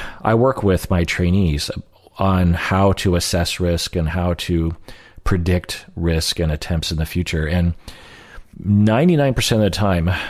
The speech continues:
the people that I'm working with, and colleagues for that matter, underplay the risk of suicide because I think it's,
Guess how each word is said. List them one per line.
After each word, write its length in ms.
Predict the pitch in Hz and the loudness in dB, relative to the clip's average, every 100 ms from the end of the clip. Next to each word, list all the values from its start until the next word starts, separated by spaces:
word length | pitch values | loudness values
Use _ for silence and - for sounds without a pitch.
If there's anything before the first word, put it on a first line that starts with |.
| - | -2
the 100 | 92 | 0
people 280 | - 110 104 | 0 0 2
that 120 | 90 | 2
I'm 160 | 87 | 2
working 320 | 87 92 90 80 | 2 0 0 0
with, 300 | 76 78 - | -2 -4 -4
and 400 | 92 82 80 - | 0 2 0 -2
colleagues 500 | - 113 90 76 80 | -4 0 0 -2 -4
for 120 | - | -4
that 200 | 82 82 | -4 -4
matter, 360 | 85 80 82 82 - - - - - - - | -2 -2 -2 -6 -12 -20 -20 -20 -20 -12 -2
underplay 1600 | 123 143 131 117 107 104 92 - - - - 107 85 78 80 85 - | 2 4 4 6 4 4 0 -10 -12 -8 -2 2 2 0 -2 -6 -8
the 160 | 92 | -2
risk 520 | 85 85 87 80 - - - | 0 2 0 0 -4 -6 -6
of 120 | 80 | -4
suicide 600 | - 92 90 - - - - _ _ _ _ _ _ - - - | -2 -2 -2 -6 -10 -12 -16 _ _ _ _ _ _ -20 -20 -4
because 640 | 110 - 113 104 101 90 - - - - | -2 0 2 4 2 0 -6 -16 -20 -6
I 100 | 92 | -2
think 580 | - 117 101 85 - - | 0 2 2 0 -4 0
it's, 380 | 98 90 - | 2 0 -4